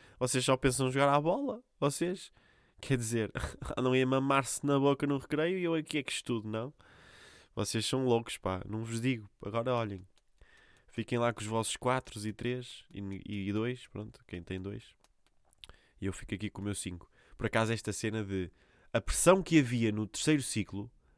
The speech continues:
para nós termos boas notas e depois chegavas a, ao secundário e apercebias, tipo, "Espera aí, eu podia ter se-, tido três a tudo,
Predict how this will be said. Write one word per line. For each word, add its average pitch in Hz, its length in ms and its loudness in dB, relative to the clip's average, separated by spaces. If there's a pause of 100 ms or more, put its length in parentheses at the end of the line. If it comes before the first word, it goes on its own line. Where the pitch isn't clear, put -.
(200)
para 113 100 4
nós 117 180 4
termos 127 240 2
boas 120 240 4
notas 98 480 0 (560)
e 147 100 2
depois 170 260 10
chegavas 151 440 6
a, 160 200 4
ao 147 120 -2
secundário 175 600 2
e 185 120 2
apercebias, 151 480 -2
tipo, - 160 -8
"Espera - 220 -4
aí, 85 180 -6 (1700)
eu - 80 -8
podia 139 300 2
ter 110 180 -2
se-, - 260 -6
tido 113 180 -8 (120)
três 113 260 0
a 101 80 0
tudo, 92 400 -6